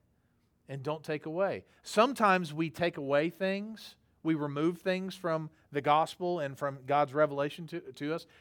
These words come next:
when we're proclaiming or teaching others because it sounds offensive. We don't wanna hurt their feelings.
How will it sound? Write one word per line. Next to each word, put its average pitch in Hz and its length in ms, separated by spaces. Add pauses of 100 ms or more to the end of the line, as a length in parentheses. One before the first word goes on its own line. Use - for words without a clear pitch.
when 165 160
we're 160 120
proclaiming 156 640
or 127 80
teaching 151 380
others 170 340 (240)
because 160 320
it 175 140
sounds 151 260
offensive. 135 460
We 156 100
don't 160 160
wanna 123 200
hurt 113 180
their 104 100
feelings. 104 600